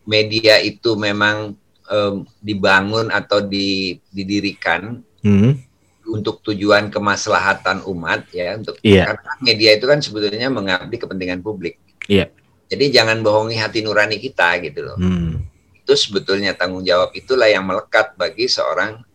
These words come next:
Speaker 1: pemilik media
Speaker 2: Hmm.
Speaker 1: dan juga wartawan. Itu sebabnya, eh, saya tidak terlalu happy ketika seorang industrialis terjun ke media gitu loh.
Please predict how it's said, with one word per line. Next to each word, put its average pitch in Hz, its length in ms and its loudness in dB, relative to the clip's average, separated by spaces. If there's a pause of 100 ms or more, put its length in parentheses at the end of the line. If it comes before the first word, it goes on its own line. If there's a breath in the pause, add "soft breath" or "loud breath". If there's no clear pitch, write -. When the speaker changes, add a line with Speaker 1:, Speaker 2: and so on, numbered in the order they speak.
(480)
Speaker 1:
pemilik 98 560 0
media 90 720 -6 (120)
Speaker 2:
Hmm. 90 160 -2
Speaker 1:
dan 95 200 0
juga - 340 -4 (260)
wartawan. 101 580 -2
Itu 104 220 -6
sebabnya, 90 800 -4 (540)
eh, 90 640 -2
saya 101 380 2 (240)
tidak 101 320 -2
terlalu 101 420 2
happy 104 560 -2
ketika 117 520 -2
seorang 95 420 -2
industrialis 92 880 -2
terjun 101 440 -4
ke 107 120 -4
media 95 680 0
gitu 82 260 -14
loh. 73 160 -12